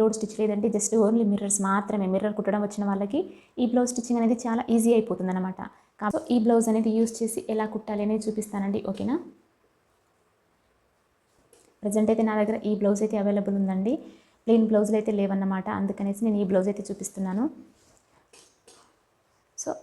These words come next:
బ్లౌజ్ అయితే ఇది ఫ్రెండ్స్. So మనకు పైపింగ్ కానీ, పైపింగ్ థ్రెడ్స్‌తో కానీ, లేక లోడ్ స్టిచ్‌తో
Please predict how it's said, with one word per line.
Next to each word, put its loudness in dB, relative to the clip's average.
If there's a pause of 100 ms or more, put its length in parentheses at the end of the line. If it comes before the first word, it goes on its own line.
(100)
బ్లౌజ్ 4
అయితే 2 (100)
ఇది -4
ఫ్రెండ్స్. 0 (220)
So -10
మనకు -2
పైపింగ్ 0
కానీ, 0 (220)
పైపింగ్ 2
థ్రెడ్స్‌తో -4
కానీ, 0
లేక -2 (100)
లోడ్ 2
స్టిచ్‌తో -2